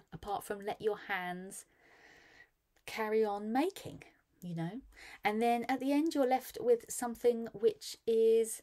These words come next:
a learning thing. You, you found something from it. You created something which you hadn't made before, and you gave it a go, and you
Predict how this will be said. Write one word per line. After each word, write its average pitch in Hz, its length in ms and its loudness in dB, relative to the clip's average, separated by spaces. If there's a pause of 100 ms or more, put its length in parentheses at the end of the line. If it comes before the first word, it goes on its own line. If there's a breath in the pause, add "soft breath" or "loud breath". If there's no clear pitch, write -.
(1300 loud breath)
a 247 80 6
learning 254 540 0
thing. - 540 -10
You, 190 340 -4
you 190 120 -8
found 233 480 -4
something 190 440 -8
from 160 300 -4
it. - 120 -12 (100)
You 156 380 -4
created 196 580 -4
something 156 640 -8
which - 280 -8
you 139 160 -8
hadn't 233 240 -2
made 143 220 -6
before, 123 480 -10 (420 loud breath)
and 143 520 -4
you 143 180 -10
gave 196 260 -4
it - 100 -4
a - 140 -12
go, 135 320 -14
and 131 400 -10 (140)
you 143 400 -10